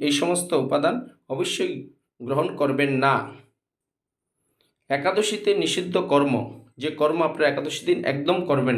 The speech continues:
না, ক্ষৌরকর্ম, চুল, দাড়ি, নখ কাটা, রক্তপাত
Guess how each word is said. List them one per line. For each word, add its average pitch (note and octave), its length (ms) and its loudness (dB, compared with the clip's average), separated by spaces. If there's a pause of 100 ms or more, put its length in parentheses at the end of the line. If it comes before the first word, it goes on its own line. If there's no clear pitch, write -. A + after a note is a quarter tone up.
না, F#2 80 -4 (720)
ক্ষৌরকর্ম, E3 480 0 (480)
চুল, E3 260 0 (180)
দাড়ি, C#3+ 320 4
নখ C#3 300 0
কাটা, D3 240 2
রক্তপাত C3+ 500 0